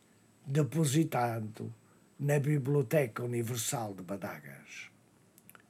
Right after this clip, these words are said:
O livro chama-se A Grande Marcha. Está na secção cinco, correspondente a São Tomé das Letras, e no códice ou prateleira vinte e oito. Secção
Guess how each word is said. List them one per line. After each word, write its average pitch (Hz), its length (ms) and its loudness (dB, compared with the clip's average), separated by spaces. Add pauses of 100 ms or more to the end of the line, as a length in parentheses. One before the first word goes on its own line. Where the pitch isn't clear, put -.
(560)
O 139 80 0
livro 165 280 10
chama-se 165 640 8
A 147 60 2
Grande 156 400 4
Marcha. 120 560 -2 (680)
Está - 340 0
na 131 160 0
secção 113 640 0
cinco, 220 500 8 (1000)
correspondente 131 880 -2 (680)
a 110 120 -4
São 120 260 0
Tomé 117 260 -2
das 113 240 -2
Letras, 185 720 2 (500)
e 131 160 2
no 127 200 -2
códice 156 800 4
ou 117 140 -4
prateleira 147 1000 2 (180)
vinte 117 480 -2
e 113 60 0
oito. 92 360 -6 (340)
Secção 113 760 -2